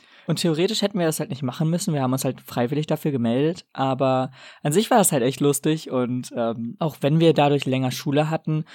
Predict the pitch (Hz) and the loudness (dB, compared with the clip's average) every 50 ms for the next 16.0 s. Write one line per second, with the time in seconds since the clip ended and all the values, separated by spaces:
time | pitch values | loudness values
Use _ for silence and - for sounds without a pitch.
0 | - - _ 160 185 233 202 - - 220 - - - - 147 139 135 135 - - | -20 -4 _ 2 4 4 2 2 0 0 0 0 0 0 2 2 2 0 -4 -8
1 | _ _ _ _ - 135 151 147 139 135 - 143 131 127 139 131 - 135 131 123 | _ _ _ _ -4 0 2 2 2 2 2 2 2 2 2 2 0 -2 -2 -2
2 | 120 123 123 - 147 151 160 160 160 151 143 147 143 147 139 - - - - - | -2 -2 -2 0 0 0 0 0 0 0 0 0 0 -2 -4 -4 -6 -8 -4 -4
3 | 208 185 180 180 170 165 - - 147 139 139 139 131 120 135 135 127 135 127 131 | -4 -2 -2 -2 -4 -4 -2 -2 0 0 0 0 -2 -4 -4 -2 0 0 -2 -2
4 | - 143 - - 104 113 - - 117 110 101 113 - - _ _ - - - - | -4 -6 -4 -4 -4 -4 -4 -4 -6 -4 -4 -6 -6 -10 _ _ -20 -20 -20 -20
5 | - - - - _ - 165 156 160 160 139 147 180 185 226 226 - 196 - - | -20 -20 -20 -20 _ -8 -4 -2 -2 0 0 0 0 0 0 0 0 -2 -2 -2
6 | 156 - 165 147 135 - - - - - - - _ - - 160 151 151 151 160 | -2 -2 -2 -4 -4 -4 -8 -8 -12 -18 -20 -20 _ -4 0 2 2 2 2 0
7 | 156 151 151 - - - _ _ - 143 147 147 - - 190 190 170 170 170 160 | 0 -2 -2 -4 -8 -14 _ _ -4 -2 -2 0 0 0 0 0 -2 -2 -6 -4
8 | - 165 156 156 147 143 139 139 139 131 - 131 127 120 120 135 131 131 - 151 | -2 -2 -2 -2 -2 -2 -2 -2 -2 -4 -4 -4 -4 -4 -4 -6 -8 -8 -6 -6
9 | 147 139 - 175 165 165 170 - - 160 160 156 165 156 151 160 165 165 - - | -6 -4 -2 -2 -2 -2 -2 -2 -2 -2 0 0 -2 -2 0 0 0 0 0 0
10 | 131 135 131 127 - - - - - _ - - 160 160 170 175 - - 165 165 | 2 2 2 0 -2 -8 -20 -20 -18 _ -6 -2 2 2 2 2 2 -2 -6 -8
11 | - - 202 165 - - 170 156 147 143 147 139 127 120 120 139 - - - 151 | -6 -6 -6 -6 -2 0 0 2 2 2 0 2 2 2 2 0 -2 -6 -10 -2
12 | 143 147 139 135 143 147 147 143 139 139 143 156 - - 160 151 160 160 160 - | 0 0 2 4 4 2 4 4 4 4 2 2 0 -2 -2 0 0 0 -2 -4
13 | - - - 139 135 131 131 120 120 131 127 - 170 165 160 143 - - - 131 | -10 -8 -4 -2 -2 -2 -2 -2 -2 -4 0 2 4 4 4 2 0 0 0 0
14 | 131 135 - - 147 131 127 127 131 - - 135 127 131 131 120 120 120 117 - | 0 0 -2 -2 -4 -2 -2 -2 -2 -2 -2 -2 -2 -2 -2 -2 0 0 0 0
15 | 131 135 131 120 131 117 117 143 - 143 - 160 - - 143 139 135 - - | 0 0 0 -2 -2 -4 -4 -4 -2 -2 -2 -2 -2 -2 -2 -2 -2 -4 -10